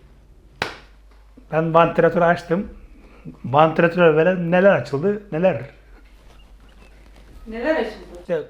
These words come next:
Speaker 1: kız uçuşmaya başladı, gömlek uçuşuyor falan filan. Ben de uçuşuyorum tabii kızla beraber. Ama öyle böyle değil. <laughs> Makine tripodta, <laughs> tripodta olmasa yere düşer. <laughs>
Speaker 2: Düşmez bence, orada başka bir tripod vardır.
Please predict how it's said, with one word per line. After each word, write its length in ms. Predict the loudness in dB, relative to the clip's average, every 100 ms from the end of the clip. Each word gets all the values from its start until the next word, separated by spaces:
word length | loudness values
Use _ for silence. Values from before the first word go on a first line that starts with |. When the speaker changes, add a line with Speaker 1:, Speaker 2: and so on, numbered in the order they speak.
| -10
Speaker 1:
kız 180 | -8 -8
uçuşmaya 460 | -10 -4 0 2
başladı, 240 | 2 -2 0
gömlek 420 | 0 2 0 0
uçuşuyor 360 | -10 -6 -4
falan 300 | 0 2 2
filan. 220 | 0 -2 2
Ben 180 | 2
de 40 | 0
uçuşuyorum 440 | -4 -6 -6 -4 -4
tabii 180 | -4
kızla 260 | -6 -6 -4
beraber. 340 | -4 -4 -6 -10 -16 -20 -20 -20 -20 -20 -20 -20 0
Ama 240 | 4 4 6
öyle 360 | 6 8 6
böyle 180 | 6 4
değil. 120 | 2 0 -4 -4 -6 -8
<laughs> 460 | -16 _ -10 -6 2
Makine 500 | 4 4 4 4 4
tripodta, 840 | 2 2 2 2 2 2 0 -12 -6
<laughs> 400 | -6 -6 -12 -4
tripodta 460 | 2 4 4 4 4
olmasa 340 | 4 4 4
yere 180 | 4 4
düşer. 220 | 4 0 0
<laughs> 1400 | 0 0 -2 -4 -6 -4 -4 -8 -12 -20 _ _ _ -20
Speaker 2:
Düşmez 340 | -16 -12 -10
bence, 220 | -10 -12 -14
orada 160 | -16 -14
başka 260 | -16 -16
bir 100 | -20
tripod 400 | -20 -16 -16 -14
vardır. 320 | -12 -14 -16